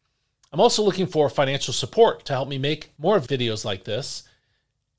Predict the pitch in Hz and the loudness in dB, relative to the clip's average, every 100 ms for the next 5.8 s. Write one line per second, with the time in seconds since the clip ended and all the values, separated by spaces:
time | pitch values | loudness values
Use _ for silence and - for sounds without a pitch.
0 | _ 151 143 175 220 226 208 - 151 143 | _ -10 -2 0 0 2 2 2 0 4
1 | 156 165 170 147 131 131 127 147 - 123 | 4 2 -2 -4 -2 -2 0 -4 -4 -8
2 | 110 135 117 - - 127 110 - 131 175 | -4 -4 -4 -6 -4 -4 -4 -8 -8 -6
3 | - 117 113 120 120 120 117 135 - - | -6 -4 -6 -6 -6 -4 -6 -6 -10 -6
4 | 139 104 104 113 _ _ 123 123 110 104 | -6 -6 -14 -16 _ _ -10 -6 -6 -8
5 | 113 117 104 - - - - - | -8 -8 -8 -12 -14 -18 -20 -20